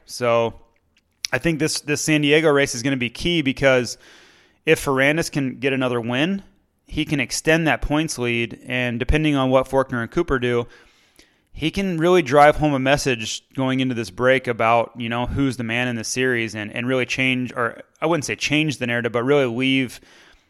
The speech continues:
his stamp on, uh, where they're at, you know. And conversely, for Forkner and Justin Cooper, they need to go in and change that narrative. You know, Justin Cooper has a very, I don't say easy opportunity, but if he wins the race, he's gonna retain the,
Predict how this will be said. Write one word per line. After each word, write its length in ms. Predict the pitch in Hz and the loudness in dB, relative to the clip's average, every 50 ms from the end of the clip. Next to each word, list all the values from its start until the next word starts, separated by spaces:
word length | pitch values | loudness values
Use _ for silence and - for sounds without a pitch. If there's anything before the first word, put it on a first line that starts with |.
| _ - | _ -8
his 260 | - - 147 131 - | -2 0 0 0 0
stamp 460 | - - - 143 139 147 147 131 117 | -2 0 2 4 4 4 4 2 0
on, 320 | 117 117 113 113 110 110 113 | -2 -2 -2 -2 -4 -4 -2
uh, 280 | 110 110 107 107 107 | 0 0 0 0 0
where 240 | 104 107 120 117 120 | 0 0 0 0 0
they're 180 | 113 107 104 107 | 0 0 2 2
at, 280 | 107 101 95 95 - _ _ _ - | 2 2 0 -2 -6 _ _ _ -16
you 100 | 110 104 | -10 -6
know. 160 | 107 110 110 | -4 -4 -4
And 380 | 113 135 143 135 135 123 - - - _ _ _ _ _ _ - | -4 -2 -2 -2 -2 -2 -6 -10 -16 _ _ _ _ _ _ -10
conversely, 600 | - 131 127 123 147 151 - - 135 139 147 147 - - | -8 -4 0 2 2 2 2 2 -2 -2 -2 -4 -8 -8
for 240 | - 120 120 120 117 | -4 -2 -2 -2 -2
Forkner 540 | - - - 127 123 120 - - 127 127 123 | -4 -4 -2 0 0 0 0 -2 -2 -2 -2
and 80 | 120 113 | -2 0
Justin 300 | 127 123 - - 120 110 | 0 -2 -2 -2 -6 -4
Cooper, 440 | - 139 143 139 135 123 123 123 - - - - - - _ _ _ - | -4 -4 -2 0 2 2 2 0 -4 -12 -20 -20 -20 -20 _ _ _ -12
they 220 | 110 117 131 151 | -4 0 2 2
need 160 | 170 175 160 - | 2 2 0 -2
to 80 | - 127 | -2 0
go 220 | 131 131 127 127 | 2 2 2 2
in 80 | 123 120 | 0 -2
and 100 | 110 104 | -4 -4
change 420 | - - 117 131 151 160 131 107 | -4 -2 0 0 0 -2 -2 -2
that 160 | 120 107 104 | -2 -2 -2
narrative. 540 | 104 104 104 101 98 95 95 90 - - - - | -2 -4 -4 -4 -6 -6 -8 -10 -12 -18 -18 -12
You 80 | 110 113 | -8 -6
know, 120 | 120 117 | -4 -2
Justin 280 | 110 135 135 - - 120 | 0 0 0 0 0 -2
Cooper 240 | - 151 131 135 131 | -2 -2 0 0 0
has 120 | 123 110 | 0 -2
a 60 | 123 | -2
very, 460 | 110 127 127 127 131 127 127 123 - - - - _ _ _ _ _ - | 0 2 2 2 2 0 0 -2 -6 -8 -14 -20 _ _ _ _ _ -6
I 40 | 147 | -4
don't 60 | 139 | -4
say 100 | - 117 110 | -2 -4 -6
easy 440 | 120 127 131 143 135 113 123 117 | -4 -4 -2 -2 -2 0 2 2
opportunity, 480 | 113 113 - 110 - - 120 117 123 135 | 2 2 0 -2 -6 -4 -4 -2 -2 0
but 120 | 127 131 | 0 0
if 80 | 120 - | 0 0
he 100 | 156 160 | 0 2
wins 200 | 151 151 147 123 | 2 2 2 2
the 60 | 123 | 2
race, 260 | 127 139 147 147 - | 4 4 4 4 2
he's 300 | - 135 131 131 127 107 | 0 -2 -2 -2 -2 -2
gonna 160 | - 135 127 123 | -2 -2 -2 -2
retain 340 | 120 117 - 127 123 123 | -2 -4 -4 -2 -2 -2
the, 100 | 120 113 | -4 -6